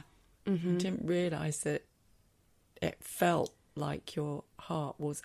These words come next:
Speaker 2: actually broken.
Speaker 1: Yeah. I think, like, this time for me as well, like, I think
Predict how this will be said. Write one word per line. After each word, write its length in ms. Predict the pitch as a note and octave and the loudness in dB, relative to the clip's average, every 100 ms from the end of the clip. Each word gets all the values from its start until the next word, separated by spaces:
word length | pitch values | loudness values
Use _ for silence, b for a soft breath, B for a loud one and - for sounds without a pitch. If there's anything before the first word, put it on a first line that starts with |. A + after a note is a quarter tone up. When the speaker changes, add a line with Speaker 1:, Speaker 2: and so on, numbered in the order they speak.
| - | -4
Speaker 2:
actually 600 | C#3 - - - D3+ D3 | -4 -4 -8 -6 -4 -4
broken. 560 | - D3+ D3+ - - - - - | -4 -4 -6 -8 -10 -10 -12 -4
Speaker 1:
Yeah. 500 | F#3 F3+ E3+ E3+ E3 B B B B B B B - _ _ - - _ - | 0 2 2 -2 -4 B B B B B B B -20 _ _ -14 -14 _ -2
I 80 | G3 | 6
think, 280 | A#3 G#3+ | 6 8
like, 280 | F3+ F3 F3+ | 6 4 6
this 220 | G3 G3 | 6 6
time 380 | - F3+ F3 F3 | 4 4 4 4
for 120 | F3+ | 0
me 560 | F3 F3+ D#3 C#3+ E3+ - - - | 2 4 2 0 -2 -4 -6 -4
as 200 | F3+ F3+ | 0 2
well, 400 | F3 D3 D3+ - | 2 2 0 0
like, 160 | D#3+ - | 0 0
I 60 | - | 0
think 280 | F#3+ E3 | 2 0